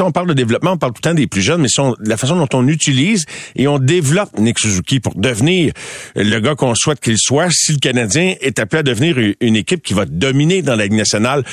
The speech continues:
dans les prochaines années. J'ai très hâte de l'entendre là-dessus. Alors, ne vous gênez pas pour vos textos. Comme à Stéphane Wade, d'ailleurs, que je vais accueillir dans les secondes au neuf huit neuf huit cinq. Salutations à tous les gens à l'écoute. Et d'ailleurs, je vais, je vous lis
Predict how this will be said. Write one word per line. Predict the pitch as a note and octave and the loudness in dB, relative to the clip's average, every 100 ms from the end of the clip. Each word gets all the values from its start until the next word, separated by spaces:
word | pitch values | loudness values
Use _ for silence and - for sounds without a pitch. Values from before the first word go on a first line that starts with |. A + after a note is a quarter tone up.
| - - | -14 -8
dans | G#2 G#2+ | -2 -2
les | A2 | 0
prochaines | G#2+ A#2+ C#3+ A#2+ | -2 0 0 0
années. | G#2 G#2+ D#3 | 2 2 2
J'ai | B2 | -2
très | - B2 | -2 -2
hâte | D#3 | 0
de | A#2+ | 0
l'entendre | A2 G#2 C3+ B2+ G2+ | 0 0 0 0 0
là-dessus. | E2+ - - E3 - - - | -2 -2 -2 -2 -4 -10 -4
Alors, | G2+ G#2+ | 0 0
ne | A2 | 0
vous | G2 | 0
gênez | A#2 A2+ | 0 0
pas | G2 C#3+ | 0 -2
pour | - G#2 | 0 0
vos | F#2+ | 0
textos. | F#2 - - D#3 D#3 | 0 -4 -2 -4 -2
Comme | G3 G#3 | 0 0
à | |
Stéphane | E3 F3 E3+ D#3 | -2 -2 0 0
Wade, | D#3+ G3 | 2 2
d'ailleurs, | B2+ C#3+ D3+ | 0 0 0
que | A2+ | -2
je | F#2+ | 0
vais | |
accueillir | A2 - A2 C#3 | -2 0 0 2
dans | G#2 | 2
les | F#2+ | 2
secondes | F#2 G#2+ G#2+ D3+ B2+ | 0 0 0 2 2
au | F#2+ | 2
neuf | A2+ D#3 | 2 2
huit | E3 E3 - - - - | -2 -2 -6 -12 -12 -2
neuf | G#2+ D3+ D#3 - - | 0 0 -2 -6 -2
huit | A2+ D3+ - - | 0 0 -4 -4
cinq. | - D3+ D3+ G#2+ G#2+ | 0 0 0 0 -2
Salutations | F#2+ B2 A#2 B2+ D3+ | 0 -2 0 0 0
à | |
tous | C3+ | 0
les | C#3 | 2
gens | A2+ C#3+ B2+ | 2 0 0
à | A2+ | -2
l'écoute. | E3 F3+ | 0 0
Et | C#3+ | 2
d'ailleurs, | A2+ D3 | 2 2
je | A2+ | 2
vais, | A2 C#3+ C#3 A2 | 2 2 2 2
je | G#2 G#2+ | 2 0
vous | F2+ | 2
lis | A#2+ D#3 | 2 2